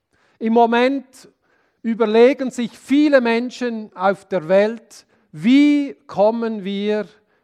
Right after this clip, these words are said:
durchs Leben? Viele Familienväter überlegen sich, wie kann ich meine Familie ernähren? Und in diesem Abschnitt, da sind drei Ironien zu erkennen.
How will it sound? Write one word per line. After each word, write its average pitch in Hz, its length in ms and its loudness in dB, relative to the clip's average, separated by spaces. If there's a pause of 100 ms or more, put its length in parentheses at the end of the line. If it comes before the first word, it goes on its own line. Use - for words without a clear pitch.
(140)
durchs 180 400 -4
Leben? 143 520 -10 (1160)
Viele 254 800 0
Familienväter 220 960 -4
überlegen 196 600 -2
sich, 185 360 -12
wie 269 340 -2
kann 208 360 -6
ich 214 160 -12
meine 185 420 -4
Familie 165 640 -8
ernähren? 131 720 -12 (960)
Und 262 220 0
in 269 120 0
diesem 269 360 0
Abschnitt, 269 880 -2 (160)
da 202 160 2
sind - 420 -10
drei 233 640 2
Ironien 220 1040 -4 (220)
zu 196 200 -6
erkennen. 147 800 -6